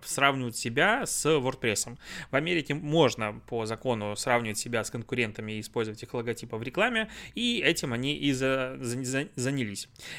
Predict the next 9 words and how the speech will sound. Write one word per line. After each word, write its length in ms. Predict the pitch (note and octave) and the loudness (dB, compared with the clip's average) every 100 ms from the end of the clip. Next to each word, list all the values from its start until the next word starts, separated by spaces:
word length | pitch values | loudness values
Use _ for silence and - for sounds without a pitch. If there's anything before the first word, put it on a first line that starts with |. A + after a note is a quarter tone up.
| - | 2
А, 280 | B2 A#2+ B2 | 6 8 6
они 180 | D#3+ A3 | 4 2
сделали 440 | C3+ E3+ D#3 C3+ | 4 6 6 4
несколько 880 | B2+ C#3 C#3 D#3 D#3+ C3 A2+ A#2 A2 | 0 -4 0 2 2 -2 2 2 2
странных 480 | - C#3 C3 A2+ - | 2 4 4 2 -2
вещей. 460 | A#2+ - E3 C#4 - | 0 4 4 2 0
А, 320 | A#2+ A#2 A2+ | 2 4 2
сначала 480 | - B2 - C#3+ C3+ | 0 -2 4 4 4
они 460 | B2 B2+ B2 A#2 | 2 0 -2 -2